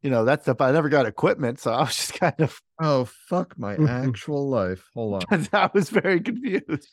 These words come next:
Speaker 3: like you've given him an excuse to come back just to check out that, uh, awesome equipment.
Speaker 2: Don't know what you're talking about, but,
Speaker 3: Mm-hmm.
Speaker 2: uh, yeah, maybe. Maybe.
Speaker 1: I just decided to put him in a wheelchair and call that it, 'cause I was gonna be like, "Oh, my wheelchair is gonna be awesome." And then I was like, "Nope, it's just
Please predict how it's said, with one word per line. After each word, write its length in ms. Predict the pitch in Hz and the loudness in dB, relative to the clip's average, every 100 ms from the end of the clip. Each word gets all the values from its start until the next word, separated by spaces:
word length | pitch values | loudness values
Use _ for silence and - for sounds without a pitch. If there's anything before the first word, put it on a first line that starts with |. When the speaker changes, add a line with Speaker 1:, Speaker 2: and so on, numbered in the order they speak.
| - | 0
Speaker 3:
like 260 | 240 202 | 2 4
you've 180 | 208 160 | 2 2
given 240 | 165 196 | 2 4
him 100 | 185 | 4
an 40 | 185 | 2
excuse 260 | 143 185 180 | 0 -4 -2
to 80 | |
come 240 | 220 170 160 | 0 4 4
back 200 | 160 151 | 4 0
just 180 | 113 - | -2 -4
to 40 | |
check 140 | 117 135 | -2 0
out 100 | 127 | 2
that, 180 | 110 107 | 2 0
uh, 280 | 101 90 87 - | 0 -2 -6 -8
awesome 300 | 120 110 - | -4 -4 -4
equipment. 420 | 90 - - - - | -6 -6 -8 -10 -14
Speaker 2:
Don't 160 | - 98 | -6 -2
know 80 | 98 | -2
what 60 | |
you're 120 | 92 98 | -2 -4
talking 360 | - 117 110 | -2 -2 -2
about, 260 | 104 98 98 | -4 -4 0
but, 200 | 139 123 | 2 4
Speaker 3:
Mm-hmm. 160 | 120 120 | 4 2
Speaker 2:
uh, 220 | 110 98 - | 2 -2 -4
yeah, 220 | 104 98 | -4 -4
maybe. 380 | - 101 101 - - _ _ _ _ _ - | -4 -6 -6 -8 -16 _ _ _ _ _ -12
Maybe. 380 | 85 85 92 120 _ _ _ - 175 - _ _ _ - | -10 -6 -6 -8 _ _ _ -12 -12 -12 _ _ _ -2
Speaker 1:
I 60 | |
just 120 | 165 160 | -2 -2
decided 420 | 147 151 151 151 | 0 2 2 2
to 160 | 151 135 | 0 0
put 180 | - | 0
him 80 | 156 | 0
in 60 | 151 | 2
a 40 | |
wheelchair 560 | 147 180 196 - 139 135 | 2 2 0 0 2 2
and 120 | 131 | -2
call 200 | 139 160 160 | 0 0 2
that 180 | 165 | 0
it, 160 | 180 180 | 0 -2
'cause 100 | 123 | 0
I 20 | 139 | 0
was 80 | |
gonna 100 | 135 | 2
be 60 | 147 | 0
like, 80 | 127 | 2
"Oh, 60 | |
my 120 | 135 135 | 4 6
wheelchair 340 | 160 247 165 | 6 6 4
is 60 | 131 | 2
gonna 120 | 131 | 2
be 120 | 123 | 2
awesome." 340 | 117 104 - 107 | 4 2 0 0
And 80 | |
then 120 | 120 107 | 0 2
I 40 | 151 | 2
was 160 | 135 | 4
like, 260 | 143 120 - | 2 0 0
"Nope, 220 | 175 196 - | 2 2 -2
it's 180 | - | -12
just 400 | - 170 - - | -2 0 0 -8